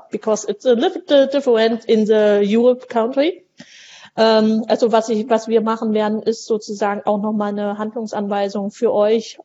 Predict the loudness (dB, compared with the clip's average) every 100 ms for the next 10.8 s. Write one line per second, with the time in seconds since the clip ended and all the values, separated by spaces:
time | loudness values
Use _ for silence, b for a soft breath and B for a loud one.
0 | _ 0 0 -2 -2 0 0 0 0 0
1 | 0 0 -2 0 0 0 -2 0 2 4
2 | 2 2 0 0 0 0 -2 -2 0 2
3 | 2 0 0 -2 -2 -6 -6 -6 -6 -6
4 | -4 -4 -6 -8 -4 -4 -6 -6 -6 -4
5 | -4 -4 -6 -8 -6 -6 -6 -8 B B
6 | B -4 0 4 4 4 4 2 2 -4
7 | -2 0 2 0 0 0 0 0 -2 -2
8 | 0 0 -2 -2 -4 -4 -4 -2 -2 -2
9 | 0 0 -2 b b b b 0 2 4
10 | 2 2 0 0 -2 -4 2 2